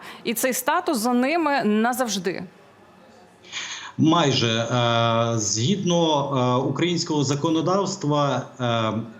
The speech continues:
Speaker 2: персональні дані, е, потенційних донорів зберігаються до шістдесятого року народження. Дальше вони вилучаються з реєстру. Е, також можуть бути вилучені на запит самого потенційного донора з тих чи інших причин.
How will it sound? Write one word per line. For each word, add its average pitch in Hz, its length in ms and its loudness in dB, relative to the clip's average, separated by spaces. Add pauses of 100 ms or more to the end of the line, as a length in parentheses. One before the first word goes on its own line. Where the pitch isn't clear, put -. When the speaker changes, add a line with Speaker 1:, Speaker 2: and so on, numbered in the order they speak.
(720)
Speaker 2:
персональні 139 640 0
дані, 120 520 2
е, 113 380 -4
потенційних 131 480 0
донорів 139 500 0
зберігаються 120 680 -2
до 117 140 -2
шістдесятого 113 800 -2
року 117 340 -4
народження. 160 640 -2 (580)
Дальше 143 260 -2
вони 117 220 2
вилучаються 110 760 0
з 95 80 -4
реєстру. 98 480 -4
Е, - 840 -20 (320)
також 139 360 -2
можуть 139 320 0
бути 131 220 0
вилучені 123 640 0
на 120 140 2
запит 120 360 -2
самого 175 380 0
потенційного 147 720 -2
донора 131 480 0
з 123 100 -6
тих 127 180 -6
чи - 140 -6
інших 104 380 -4
причин. - 300 -10